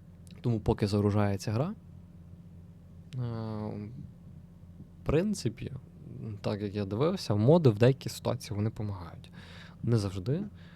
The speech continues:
Деколи воно працює дуже класно, деколи не класно. Чекаємо в плюс оптимізації від самого розробника. Е, ну, звісно, патчі будуть не так скоро, маєте теж це розуміти. Е,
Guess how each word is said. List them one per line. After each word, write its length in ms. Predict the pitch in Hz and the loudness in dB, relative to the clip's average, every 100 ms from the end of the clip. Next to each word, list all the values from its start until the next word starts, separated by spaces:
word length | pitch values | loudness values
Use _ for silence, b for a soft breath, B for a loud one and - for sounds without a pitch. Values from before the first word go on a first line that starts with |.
| B | B
Деколи 440 | 113 107 107 107 101 | 4 6 6 6 6
воно 320 | 98 110 107 | 8 10 10
працює 420 | - 101 - 107 | 10 6 4 0
дуже 260 | 95 104 107 | 0 0 0
класно, 420 | - 131 - 107 | 4 4 4 0
деколи 420 | 101 - 104 101 | 0 2 2 4
не 340 | 98 101 127 139 | 6 10 10 10
класно. 440 | 139 135 127 113 | 8 8 6 2
Чекаємо 460 | - - 110 107 101 | 0 0 2 4 2
в 60 | |
плюс 240 | - 113 104 | 4 4 2
оптимізації 720 | - 104 104 107 98 - 95 | 0 2 4 4 2 0 -2
від 100 | - | 2
самого 540 | 107 101 98 95 92 - - - | 4 6 6 4 2 -4 -12 -4
розробника. 640 | 104 101 131 147 165 160 147 B B B B B - 107 | 0 4 6 4 2 0 -4 B B B B B -6 -2
Е, 320 | 107 107 101 95 - - | 0 0 -2 -6 -10 -8
ну, 280 | 120 120 107 | -2 -2 -2
звісно, 340 | 101 113 - 98 | -2 -4 -4 0
патчі 300 | 110 - - | 2 2 0
будуть 320 | 107 107 104 | 2 2 2
не 60 | 104 | 0
так 220 | 101 92 | 0 -2
скоро, 360 | - 104 117 120 | -2 2 4 4
маєте 280 | 107 104 | 0 -2
теж 240 | 101 104 101 | -2 -2 2
це 140 | 107 | 4
розуміти. 480 | 107 104 104 104 101 B B B B B | 4 6 6 4 0 B B B B B
Е, 40 | B | B